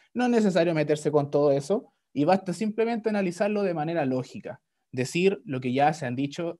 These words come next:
en, en esta auxiliar, lo que dijo Tomás, por ejemplo, de que si un resorte está siendo estirado, entonces el resorte lo que va a querer es contraerse. Entonces va a ejercer la fuerza para el otro lado,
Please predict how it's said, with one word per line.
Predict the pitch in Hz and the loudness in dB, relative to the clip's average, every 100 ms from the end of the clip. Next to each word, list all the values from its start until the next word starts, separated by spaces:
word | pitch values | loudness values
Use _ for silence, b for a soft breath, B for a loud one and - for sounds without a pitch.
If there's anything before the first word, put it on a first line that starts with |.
| _ | _
en, | 135 143 | -10 -8
en | 135 | -6
esta | 131 - | -6 -4
auxiliar, | 139 175 165 127 | -6 -2 -2 -4
lo | 117 | -6
que | 123 | -6
dijo | 135 143 139 | -6 -8 -8
Tomás, | 139 147 143 | -4 -4 -4
por | 113 | -8
ejemplo, | 107 110 104 - - | -8 -10 -12 -16 -10
de | 131 131 | -2 -2
que | 135 | -2
si | - 131 117 b b b _ | -4 -4 -6 b b b _
un | 143 170 | 0 2
resorte | 175 196 190 - | 4 4 2 -2
está | - 131 | -2 -2
siendo | 147 170 185 | 0 0 0
estirado, | 196 - 220 202 127 175 - _ _ | -2 0 2 4 4 0 -4 _ _
entonces | - 151 165 | -6 -2 0
el | 156 | 0
resorte | 139 165 165 175 | 0 0 0 0
lo | 143 | 0
que | 139 | 2
va | 156 | 0
a | |
querer | 135 147 185 | 0 -2 -2
es | 190 - | -4 -6
contraerse. | 131 123 - 113 123 120 - - _ _ | -4 -4 -6 -2 0 -2 -4 -18 _ _
Entonces | 123 120 151 143 | -6 -2 -2 0
va | 123 185 | 4 6
a | |
ejercer | 226 214 - 214 | 6 0 0 2
la | 202 | 2
fuerza | 196 202 - 180 | 2 0 0 0
para | 175 | 2
el | 160 | 0
otro | 170 170 | -2 -2
lado, | 127 104 127 | -2 -4 -6